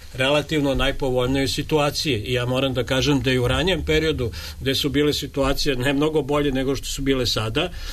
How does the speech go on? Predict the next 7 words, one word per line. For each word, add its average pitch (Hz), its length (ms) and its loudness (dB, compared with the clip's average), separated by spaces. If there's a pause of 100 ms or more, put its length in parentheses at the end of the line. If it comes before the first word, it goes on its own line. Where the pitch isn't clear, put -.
i 139 100 0
kada 131 260 0
su 143 160 0
oni 143 160 2
imali 160 300 2
političke 143 540 -2
predstavnike 143 800 -2